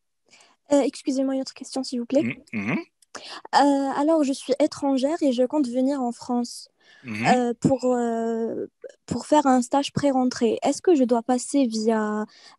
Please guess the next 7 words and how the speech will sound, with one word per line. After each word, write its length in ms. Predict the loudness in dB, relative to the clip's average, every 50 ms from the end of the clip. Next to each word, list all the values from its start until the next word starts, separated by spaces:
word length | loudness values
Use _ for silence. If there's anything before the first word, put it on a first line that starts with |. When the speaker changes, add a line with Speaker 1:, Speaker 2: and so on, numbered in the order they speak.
| _
Speaker 1:
euh, 120 | 2 2 2
Parcoursup 640 | 2 0 -2 0 -2 -2 -2 -2 -2 2 4 4 4 4 2
ou 180 | 2 2 2 2
par 200 | _ -2 -2 0
Campus 340 | -2 -2 -2 -2 -4 -6 -10
France ? 520 | -12 -8 -6 -6 -4 -4 -6 -8 -12 -14 _ _ _ _ _ _ _ _ _ _ _ _ _ _ _ _ _ _ _ _ _ _ _ _ _ _ _ _ _ _ _ _ _ _ _ _ _ _ _ _ _ _ _ _ _ _ _ _ _ _ _
Speaker 2:
Ah. 340 | 0 0 2 2 0 -4